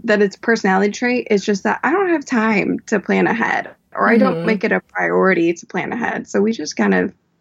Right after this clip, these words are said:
Speaker 1: end up wherever. That's why we're parked in a friend's backyard right now, <laughs> because it just happened. I don't know.
Speaker 2: I feel like there's also something really cool about just saying that to, you're like, "Oh yeah,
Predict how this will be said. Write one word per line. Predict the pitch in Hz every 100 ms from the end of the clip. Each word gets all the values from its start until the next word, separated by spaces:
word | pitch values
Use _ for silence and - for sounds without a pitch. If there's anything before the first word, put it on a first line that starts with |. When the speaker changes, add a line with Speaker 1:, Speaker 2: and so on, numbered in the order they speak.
| _
Speaker 1:
end | 220 208
up | 202 190
wherever. | 190 190 180 160 -
That's | 180 196
why | 220
we're | 220
parked | 226 220 -
in | 220
a | 214
friend's | 202 214 208
backyard | 208 202 208 202 196
right | -
now, | - - -
<laughs> |
because | - - 247 240 202 - - _ _ _
it | 330 -
just | 269 -
happened. | 415 466 190 165 175
I | -
don't | 359
know. | - 226 226 226 254 -
Speaker 2:
I | 247
feel | 247 320
like | 370 440 - -
there's | 202 240 240
also | 180 185 240
something | 240 233 214 214 -
really | 202 190 202 196 202 202 -
cool | - 214 185 190 190
about | 185 185 180 180 -
just | 185 208 208 -
saying | - 170 180 185 202
that | 202 202 196
to, | 220
you're | 220 226
like, | 226 -
"Oh | 262
yeah, | 277 277 269